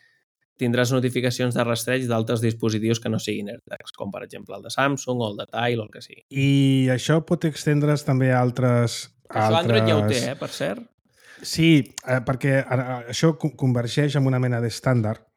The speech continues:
Speaker 2: vale? Per aquest tipus de dispositius, d'acord?
Speaker 1: Mhm.
Speaker 2: On, on un, una de les parts d'aquest estàndard és això, és informar, o sigui, informar a l'usuari que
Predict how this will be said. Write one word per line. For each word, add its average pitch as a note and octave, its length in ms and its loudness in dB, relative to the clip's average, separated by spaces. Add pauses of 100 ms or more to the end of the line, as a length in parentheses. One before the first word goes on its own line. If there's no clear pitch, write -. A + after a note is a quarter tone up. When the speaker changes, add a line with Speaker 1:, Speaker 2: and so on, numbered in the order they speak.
Speaker 2:
vale? B2 280 2 (180)
Per B2 120 0
aquest A2+ 220 0
tipus C3+ 240 4
de B2 120 6
dispositius, G#2 880 -4 (240)
d'acord? A#2+ 400 -2 (320)
Speaker 1:
Mhm. C3 160 10
Speaker 2:
On, A#2+ 520 6
on A#2+ 360 0
un, C#3+ 240 6
una D3 300 4
de C3+ 80 0
les B2 240 -4
parts B2+ 360 -2
d'aquest G#2+ 280 -8
estàndard C3 520 0
és B2 140 0
això, A2 340 -2
és A#2+ 220 -6 (560)
informar, B2+ 840 4 (720)
o - 40 -8
sigui, B2+ 220 2 (300)
informar C3 460 2
a B2+ 40 4
l'usuari B2 640 4 (720)
que B2+ 180 2